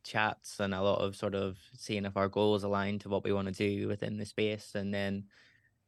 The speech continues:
yeah, he eventually came back to me. He's like, "Look, we'd love to have you on as a, as a player and a creator and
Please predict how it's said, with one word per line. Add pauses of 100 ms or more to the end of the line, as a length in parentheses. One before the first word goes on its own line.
(160)
yeah,
he
eventually
came
back
to
me.
He's
like,
"Look,
we'd
love
to
have
you
on
as
a,
as
a
player
and
a
creator
and